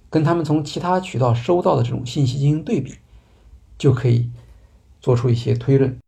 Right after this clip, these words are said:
然后来形成报道。当然，他也说这样其实不太好，因为最重要的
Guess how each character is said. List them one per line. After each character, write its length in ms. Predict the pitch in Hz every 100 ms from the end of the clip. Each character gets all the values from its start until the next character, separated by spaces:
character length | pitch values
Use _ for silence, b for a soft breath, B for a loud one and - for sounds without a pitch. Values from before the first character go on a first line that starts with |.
| _ _ _ _ _ _ _ _ _ -
然 140 | 107
后 80 | 104
来 100 | 104
形 140 | - 117
成 120 | 104
报 160 | 120
道。 160 | 120 - - _ _ _ _ _ _ _ _ _ _ _ _ _ _ _ _ _ _ _ _ _ _ _ _ - -
当 100 | 190
然， 80 | 226
他 100 | 262
也 100 | 131
说 180 | 180 180
这 100 | 240
样 160 | 165
其 160 | 135 156
实 120 | 160
不 100 | 160
太 160 | 214 139
好， 240 | - - - - - - - - - - - - -
因 100 | 165
为 220 | 180 185 - _ _ _ _ _ -
最 120 | 285 247
重 160 | 185
要 80 | 143
的 300 | 120 120